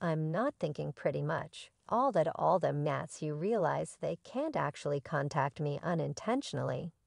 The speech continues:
Did he once conceded offering a bed to Usher when he was a young person. This is off base for some reasons since he was a youngster then.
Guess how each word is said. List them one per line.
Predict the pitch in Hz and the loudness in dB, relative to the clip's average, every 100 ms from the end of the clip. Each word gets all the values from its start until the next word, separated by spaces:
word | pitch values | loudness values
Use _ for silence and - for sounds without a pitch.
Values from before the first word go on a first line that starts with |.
| _ | _
Did | 240 | -2
he | 247 233 | 0 0
once | 220 302 - | 0 0 0
conceded | 180 156 - 147 147 170 175 | 0 0 2 2 2 0 -2
offering | - 190 247 165 147 | -2 0 2 0 2
a | 139 | 0
bed | 139 143 147 | 2 2 2
to | - 175 | 0 2
Usher | 240 - - 165 - | 2 2 -4 -4 -8
when | - 196 202 | -4 -2 0
he | 208 | 0
was | 196 | 2
a | 185 | 2
young | 165 226 269 | 2 0 -2
person. | - 143 151 143 151 185 - | 0 0 0 -2 -4 -8 -2
This | 240 262 | 0 0
is | 165 160 - | -2 -4 -2
off | 214 285 - | 0 0 0
base | 135 151 - | -2 -2 -6
for | - 156 | -4 -4
some | - 226 262 | 0 0 2
reasons | 151 139 147 151 170 - | 0 0 -2 -4 -8 -12
since | - 170 160 | -4 -2 -2
he | - 160 | -4 -2
was | 151 | -2
a | 156 | 0
youngster | 147 156 226 - - 143 | -2 -2 -4 -6 -2 0
then. | 143 131 165 | 0 -2 -4